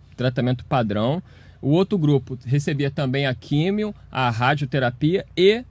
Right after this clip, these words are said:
orações. E aí orações, cada um dentro da sua crença, da sua religião. O que eles perceberam, mesmo sem acreditarem em Deus, na fé, é o seguinte, olha,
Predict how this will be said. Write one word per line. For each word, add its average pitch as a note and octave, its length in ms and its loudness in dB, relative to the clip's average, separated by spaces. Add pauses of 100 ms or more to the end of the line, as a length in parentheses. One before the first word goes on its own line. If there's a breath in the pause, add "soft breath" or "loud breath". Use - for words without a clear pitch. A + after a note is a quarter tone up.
(120)
orações. G3+ 760 -4 (640 soft breath)
E D#3 120 2
aí F3+ 140 4
orações, G3+ 720 0 (160)
cada D3+ 280 2
um F3 180 2
dentro F3 300 -4
da E3+ 100 -2
sua G#3+ 360 -6
crença, E3 460 -2
da D3 120 -2
sua E3+ 180 -2
religião. F3+ 560 0 (340 soft breath)
O D3+ 100 -4
que G#3 180 -2
eles B3+ 240 0
perceberam, F3 680 2
mesmo G#3 420 0
sem F3 220 -2
acreditarem C#3+ 680 2
em A#2 60 4
Deus, A#2 520 2
na G#2+ 220 -2
fé, C#3 420 2
é - 100 -4
o C3 80 2
seguinte, A#2+ 560 -2
olha, G2+ 400 0